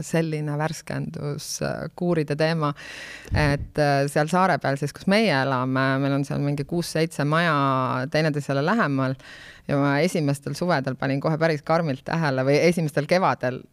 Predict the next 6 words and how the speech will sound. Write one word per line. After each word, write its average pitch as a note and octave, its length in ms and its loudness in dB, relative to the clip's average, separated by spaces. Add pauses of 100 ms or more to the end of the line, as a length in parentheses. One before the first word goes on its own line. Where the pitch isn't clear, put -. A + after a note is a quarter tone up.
siis, C#3+ 260 -6
kuidas, C#3+ 560 0
äh, C#3+ 180 0
kuskil E3 280 -2
seal C#3 180 2
aprillis, C#3+ 760 0